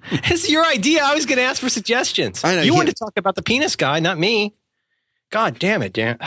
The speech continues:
Speaker 1: <sighs> Just
Speaker 2: H G
Speaker 1: sickening.
Speaker 2: Geiger? <laughs>
Speaker 1: Get H- <laughs> I think you're thinking of H G Wells.
Speaker 2: That's what it was. No, that's what it was. The octopus
Speaker 1: Thinking
Speaker 2: guy.
Speaker 1: of Orson Welles? Who, who are you thinking of? Orson Bean?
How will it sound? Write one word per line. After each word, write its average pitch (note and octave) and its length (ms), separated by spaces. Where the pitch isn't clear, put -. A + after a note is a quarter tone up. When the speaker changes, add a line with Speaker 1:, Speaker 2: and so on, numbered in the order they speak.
Speaker 1:
<sighs> - 180
Just - 280
Speaker 2:
H C#3 120
G B2+ 40
Speaker 1:
sickening. B2+ 320
Speaker 2:
Geiger? B2+ 400
<laughs> - 300
Speaker 1:
Get G#4 240
H- - 520
<laughs> - 100
I A#5 1600
think A#4 200
you're F4 100
thinking C4 320
of A3 40
H A#3+ 260
G A3 120
Wells. F3 760
Speaker 2:
That's B3+ 300
what C#4+ 120
it C#4 100
was. A#3+ 400
No, F#3+ 100
that's G3 220
what G3+ 100
it E3 100
was. C#3+ 340
The D#3 160
octopus F#3+ 420
Speaker 1:
Thinking A3 140
Speaker 2:
guy. - 60
Speaker 1:
of D3 40
Orson G#3+ 280
Welles? C4 360
Who, B3 260
who A3+ 140
are B3 40
you A3+ 120
thinking F#3 320
of? F2+ 200
Orson E3+ 280
Bean? F3+ 460